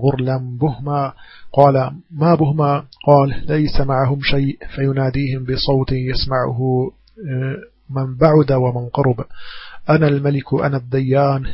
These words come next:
لا ينبغي لأحد من أهل الجنة أن يدخل الجنة". وواحد من أهل النار يطلبه،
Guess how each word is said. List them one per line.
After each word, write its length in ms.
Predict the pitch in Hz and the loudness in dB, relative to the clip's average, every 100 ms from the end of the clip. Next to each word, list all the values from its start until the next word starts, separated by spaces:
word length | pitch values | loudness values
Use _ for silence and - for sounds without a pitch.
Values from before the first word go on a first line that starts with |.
| - | -2
لا 280 | 139 151 160 | 0 2 2
ينبغي 440 | 151 147 143 143 | 0 -2 0 0
لأحد 380 | 139 123 135 135 | 0 -2 -2 -4
من 380 | 139 139 135 131 | -6 -6 -6 -4
أهل 240 | 131 139 | -4 -2
الجنة 500 | 131 127 143 135 135 | 0 0 0 -2 -2
أن 160 | 147 139 | 0 0
يدخل 420 | 131 135 135 135 | -2 -2 -2 -2
الجنة". 460 | 127 123 135 135 127 _ _ _ _ _ _ _ _ _ _ _ - - - - - - | 0 -2 -2 -6 -10 _ _ _ _ _ _ _ _ _ _ _ -20 -16 -14 -14 -14 0
وواحد 500 | 139 147 165 151 151 | 4 6 6 4 4
من 380 | 160 151 147 156 | 2 2 -2 -2
أهل 240 | 165 151 | -2 0
النار 440 | 151 143 156 160 151 | 0 0 2 4 4
يطلبه، 920 | 143 139 147 151 147 135 143 139 | 2 2 2 4 4 4 4 2